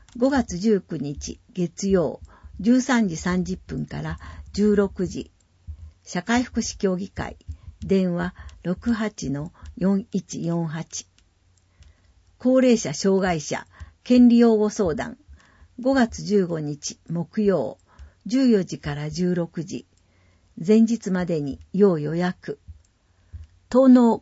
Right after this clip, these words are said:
権利擁護センター、電話二六の七四二二または電話二二の六二四八。結婚相談、五月七日水曜、十一日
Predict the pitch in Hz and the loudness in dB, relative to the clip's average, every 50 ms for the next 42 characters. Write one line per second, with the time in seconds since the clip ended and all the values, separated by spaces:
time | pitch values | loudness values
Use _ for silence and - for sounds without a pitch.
0 | _ - 226 247 262 262 247 240 240 240 233 214 226 226 233 - 208 175 147 - | _ 2 4 6 8 8 8 8 8 6 6 4 2 0 0 0 -2 -2 -4 -4
1 | - 123 117 - - _ _ _ _ _ _ _ _ _ _ - 196 202 208 214 | -6 -6 -6 -6 -10 _ _ _ _ _ _ _ _ _ _ 0 2 4 4 4
2 | 202 190 185 185 - - _ - - _ _ _ _ 202 208 240 262 262 247 254 | 4 4 2 0 0 -2 _ -20 -20 _ _ _ _ 6 8 10 10 10 8 6
3 | 247 - 190 165 156 135 - - _ _ - 185 190 214 240 240 233 233 233 220 | 4 4 0 0 0 0 -2 -6 _ _ 0 2 6 6 6 8 6 6 6 4
4 | 185 156 151 165 170 170 160 160 165 156 139 - - _ _ _ _ _ - 156 | 2 2 0 2 2 2 2 0 0 0 -2 -4 -6 _ _ _ _ _ -4 -4
5 | 160 - 190 170 151 147 160 170 - - - - - - _ _ - 170 208 208 | -2 0 -2 0 0 0 -4 -4 -8 -18 -20 -20 -20 -20 _ _ 2 4 4 6
6 | 196 185 175 180 175 - - _ _ - - 202 226 240 240 233 233 220 190 165 | 6 4 4 2 0 -2 -6 _ _ 0 4 8 10 10 10 10 8 6 4 2
7 | 147 139 - - - - - _ _ _ - 175 185 - - 240 226 214 208 175 | 0 -2 -4 -6 -10 -16 -20 _ _ _ -4 -4 -2 0 2 4 4 4 4 2
8 | 151 131 131 143 156 165 156 139 151 139 - _ - - - _ _ _ _ _ | 0 0 0 2 0 0 0 -2 -6 -10 -10 _ -16 -16 -16 _ _ _ _ _
9 | _ _ _ _ _ _ - _ _ _ - - 202 180 - _ 262 262 262 254 | _ _ _ _ _ _ -20 _ _ _ -8 -6 -6 -6 -4 _ 2 2 2 2
10 | - 277 240 196 185 165 127 120 233 - _ _ _ - - - - - - 190 | 2 0 -2 0 0 -2 -4 -4 -8 -14 _ _ _ -20 -20 -20 -16 -10 -2 0
11 | 240 240 262 226 220 - 170 151 151 151 165 175 175 170 _ 185 165 - _ _ | 2 2 2 0 0 -2 -8 -6 -6 -4 -4 -4 -4 -4 _ -8 -8 -8 _ _
12 | - - - - 202 202 202 196 190 170 117 92 - - - - - - - _ | -20 -12 -4 -2 0 0 2 2 0 0 -2 -4 -8 -14 -20 -20 -20 -20 -20 _
13 | - 190 160 208 214 220 220 214 196 - 214 196 196 190 185 - - 190 175 - | -14 -6 0 2 4 4 2 0 -2 -4 -2 -2 -2 -2 -2 -4 -6 -8 -8 -8
14 | _ | _